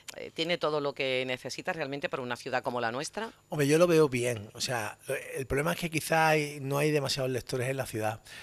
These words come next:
Speaker 2: pero sí que se están haciendo cosas, hay actividades todas las tardes, ¿no? Y, bueno, pues hay un poco de movimiento. El viernes estuvo muy bien, las ventas fueron muy bien. Este fin de semana han cojeado bastante, pero, bueno, había mucho,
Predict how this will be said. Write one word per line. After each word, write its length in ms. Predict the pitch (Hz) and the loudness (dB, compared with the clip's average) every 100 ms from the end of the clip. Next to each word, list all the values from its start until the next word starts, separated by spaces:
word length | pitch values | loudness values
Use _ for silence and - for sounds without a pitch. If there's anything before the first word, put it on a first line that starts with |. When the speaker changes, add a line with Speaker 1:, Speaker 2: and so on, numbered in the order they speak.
| - - | -10 -2
Speaker 2:
pero 180 | 120 | 2
sí 140 | - 147 | 2 2
que 100 | 151 | 0
se 100 | 160 | 0
están 180 | 165 139 | -2 -2
haciendo 320 | 135 131 117 | -4 -4 0
cosas, 580 | 156 160 151 135 143 - | 2 4 4 2 0 -4
hay 340 | 123 127 123 | -2 -2 -2
actividades 520 | 117 - 131 120 117 | -4 -4 -2 0 -2
todas 220 | - 127 117 | -2 -2 -2
las 180 | 107 | -2
tardes, 400 | - 160 143 135 | -2 -2 -2 -8
¿no? 200 | 131 165 - - - - - | -6 -10 -12 -18 -18 -18 -10
Y, 380 | 139 131 127 123 | -4 -2 -2 -2
bueno, 220 | 113 135 | -4 -8
pues 240 | - 113 - | -8 -6 -4
hay 200 | 120 139 | -4 -4
un 140 | 135 | -4
poco 240 | 135 135 | -4 0
de 100 | 135 | 0
movimiento. 440 | 117 113 120 127 113 | 0 -2 -4 -4 -4
El 60 | |
viernes 260 | 107 123 139 | -2 -2 -2
estuvo 240 | 127 131 | -2 -2
muy 240 | 120 113 131 | -2 0 0
bien, 300 | 147 151 170 | 0 -4 -8
las 140 | 117 - | -10 -10
ventas 240 | 117 113 | -10 -8
fueron 240 | - 117 117 | -6 -6 -4
muy 120 | 117 | -2
bien. 260 | 135 147 - - - - - - | -2 -4 -10 -20 -20 -20 -14 -6
Este 280 | 135 110 127 | -6 -4 -4
fin 160 | - 131 | -4 -2
de 60 | 127 | -2
semana 420 | 123 123 127 123 | -2 -4 -4 -4
han 300 | 117 117 117 | -6 -10 -12
cojeado 320 | - 131 127 | -8 -2 -2
bastante, 380 | 110 - 143 127 | -2 -6 -6 -4
pero, 140 | 113 117 | -4 -4
bueno, 160 | 123 | -4
había 260 | 113 117 113 | -4 -4 -4
mucho, 520 | 120 117 123 113 117 | -4 -2 -2 -4 -8